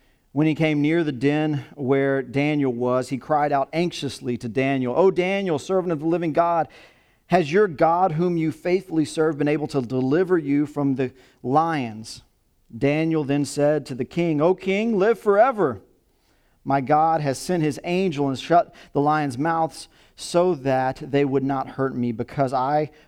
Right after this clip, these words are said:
was found blameless before him and also before you, O king. I have done no wrong."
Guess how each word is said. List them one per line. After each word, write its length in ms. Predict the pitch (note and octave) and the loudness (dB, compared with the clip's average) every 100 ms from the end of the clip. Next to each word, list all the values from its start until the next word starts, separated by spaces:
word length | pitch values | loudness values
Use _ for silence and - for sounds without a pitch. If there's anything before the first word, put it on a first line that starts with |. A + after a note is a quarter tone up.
| - | -6
was 160 | B2+ | -6
found 280 | D3 C3+ B2 | -2 -2 -2
blameless 560 | C3 C#3+ D#3 D3+ C3+ - | 0 0 0 0 -4 -8
before 360 | B2+ - B2+ | -14 -4 -4
him 300 | A#2 A#2 A2+ | -4 -6 -6
and 100 | A#2 | -8
also 460 | - C3+ C#3 - B2 | -4 -4 -4 -4 -6
before 340 | A#2 - A#2+ | -6 -6 -8
you, 340 | G#2 B2 C3 C3 | -6 -4 -4 -4
O 120 | B2 | -8
king. 400 | - A2+ G2+ G2 _ _ _ _ | -8 -12 -12 -16 _ _ _ _
I 100 | A#2 | -6
have 220 | C3 B2+ G2+ | -4 -4 -2
done 360 | A#2 A2+ A2+ - _ _ | -2 -2 -4 -8 _ _
no 480 | - A2 A2 G#2+ G#2 - | -10 -6 -4 -6 -8 -12
wrong." 520 | A2+ A2+ A2 G2 G#2 | -12 -8 -6 -8 -12